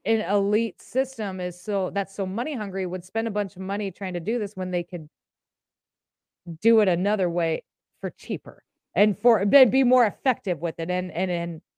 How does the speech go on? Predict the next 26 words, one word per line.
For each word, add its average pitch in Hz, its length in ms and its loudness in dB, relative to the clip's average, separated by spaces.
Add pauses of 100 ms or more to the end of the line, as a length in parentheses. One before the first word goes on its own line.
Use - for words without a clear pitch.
(160)
have 208 180 2
it 196 80 -2
be 208 140 0
more 185 140 -2
cost - 380 -6
effective. - 400 -12 (420)
Like 226 180 6
I 233 140 4
said, 226 280 -4
people 302 380 -2
are, 226 300 0
uh, 151 60 -12
people 294 300 -6
are 226 80 0
killing 240 380 -6
themselves 156 480 -6
essentially, 151 680 -10 (360)
uh, 208 140 4
unaliving 214 640 0
themselves 175 680 -6
through 175 360 -4 (120)
food, 220 540 0
through, 170 400 -2 (400)
um, 165 320 -8 (140)
mental 190 380 -6
health 185 260 -2